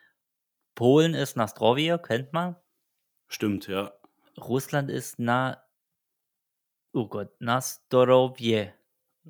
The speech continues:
Speaker 2: Ist auch Nastrovje.
Speaker 1: Storovje. Nastorovje.
Speaker 2: Ja, die sagen das genauso. Ist es in Polen wirklich
Speaker 1: Shit.
Speaker 2: Nastrovje?
Speaker 1: Die Schlampe, dra-, ja.
Speaker 2: <laughs>
Speaker 1: Polen steht hier Nastrovje.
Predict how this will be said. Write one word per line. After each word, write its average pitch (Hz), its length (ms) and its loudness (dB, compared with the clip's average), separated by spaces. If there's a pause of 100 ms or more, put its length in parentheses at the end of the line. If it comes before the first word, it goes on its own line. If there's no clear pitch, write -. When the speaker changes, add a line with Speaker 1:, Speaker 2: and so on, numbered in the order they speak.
(160)
Speaker 2:
Ist 120 240 -8
auch 185 300 -2
Nastrovje. 95 480 -6
Speaker 1:
Storovje. 135 1080 4 (460)
Nastorovje. 135 1300 4 (260)
Speaker 2:
Ja, 104 100 -8
die 101 140 -4
sagen 123 280 2
das 117 180 -2
genauso. 107 540 0
Ist - 120 -4
es 135 140 2
in 113 220 4
Polen 156 340 6
wirklich 156 320 0
Speaker 1:
Shit. 147 80 2
Speaker 2:
Nastrovje? - 680 0 (340)
Speaker 1:
Die 120 140 -8
Schlampe, 120 640 2
dra-, 104 260 -8
ja. 117 440 2 (200)
Speaker 2:
<laughs> - 600 -10
Speaker 1:
Polen 143 280 6
steht 170 200 2
hier 165 140 4
Nastrovje. 131 720 2